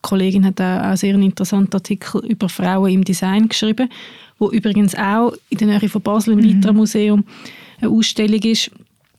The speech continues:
Speaker 1: über Frauen im Design, wo wir dann auch werden anschauen. Also wir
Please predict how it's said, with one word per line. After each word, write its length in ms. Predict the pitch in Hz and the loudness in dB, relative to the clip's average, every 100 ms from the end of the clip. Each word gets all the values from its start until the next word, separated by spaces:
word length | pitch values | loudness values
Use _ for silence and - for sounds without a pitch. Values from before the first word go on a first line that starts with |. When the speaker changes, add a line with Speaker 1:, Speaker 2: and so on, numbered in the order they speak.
| _ _ - | _ _ -4
Speaker 1:
über 240 | - - | -2 -2
Frauen 340 | - 214 208 214 | -2 -2 0 0
im 120 | 214 | 2
Design, 400 | 208 208 208 214 | 0 0 0 2
wo 60 | 190 | 2
wir 100 | 190 | 0
dann 160 | 185 | -2
auch 180 | - 254 | -2 0
werden 240 | 262 262 240 | 0 0 -2
anschauen. 600 | - 233 233 240 233 226 | -2 0 0 2 0 -2
Also 220 | 175 202 | -2 -2
wir 100 | 202 | -2